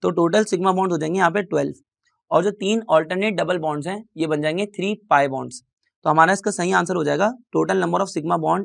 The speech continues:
in benzene is twelve, और अगर pi bonds का पूछा जाता तो उसका सही आंसर हो जाता थ्री। आइए आगे बढ़ते हैं एमसीक्यू नंबर फ़ोर्टीन पे। तो एमसीक्यू नंबर फ़ोर्टीन में हमसे पूछा जा रहा है,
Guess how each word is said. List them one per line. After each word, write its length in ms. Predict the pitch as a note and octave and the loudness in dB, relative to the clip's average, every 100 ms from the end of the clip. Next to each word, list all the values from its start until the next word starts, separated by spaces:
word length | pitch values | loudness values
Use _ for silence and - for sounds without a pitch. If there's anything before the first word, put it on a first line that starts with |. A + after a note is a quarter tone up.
| G3 | -4
in 160 | F3 | -4
benzene 380 | D#3 D3 D3+ E3 | -2 -2 -4 -6
is 100 | D#3+ | -8
twelve, 280 | - D3 G#3+ - _ _ _ _ _ - | -2 0 0 -4 _ _ _ _ _ 0
और 120 | D3 | 2
अगर 220 | D#3+ G3+ G3 | 4 0 4
pi 100 | D#3 D#3 | 4 4
bonds 220 | F3+ F#3+ | -2 -6
का 100 | F3 | -8
पूछा 200 | E3+ F3 | -8 -2
जाता 240 | D#3+ F3 | -2 -2
तो 80 | F3 | -6
उसका 180 | F3+ F#3 | -8 -8
सही 200 | E3+ E3 | -6 -2
आंसर 260 | D3+ D#3 | -2 -2
हो 60 | D#3 | -4
जाता 280 | C#3 C#3 G#3+ - | -4 -4 -6 -8
थ्री। 240 | - C3 C3 _ _ _ _ _ _ _ _ _ _ _ _ _ _ - | -8 -8 -8 _ _ _ _ _ _ _ _ _ _ _ _ _ _ 0
आइए 200 | C#3 F#3 | 2 6
आगे 200 | E3 E3+ | 6 6
बढ़ते 240 | D#3+ - | 0 -2
हैं 160 | E3 G#3+ - | -2 -2 0
एमसीक्यू 360 | D3+ D#3+ F3+ | -2 -2 -2
नंबर 200 | F3 G3 | 0 0
फ़ोर्टीन 420 | G3+ D#3 C#3 C#3+ C#3+ | 0 -2 -2 -6 -4
पे। 160 | F#3+ - _ _ _ - | -6 -6 _ _ _ -10
तो 60 | - | -4
एमसीक्यू 360 | D#3 E3 F#3+ G#3 | -4 -4 -2 0
नंबर 180 | G#3 G#3 | 0 2
फ़ोर्टीन 360 | F3 D#3+ F3+ | 0 0 -2
में 80 | F#3+ | -2
हमसे 180 | F3+ E3+ | -2 -6
पूछा 220 | D#3 E3 | -8 -4
जा 160 | D#3+ C#3 | 0 0
रहा 240 | C#3 C#3+ | 0 0
है, 120 | D#3+ | 0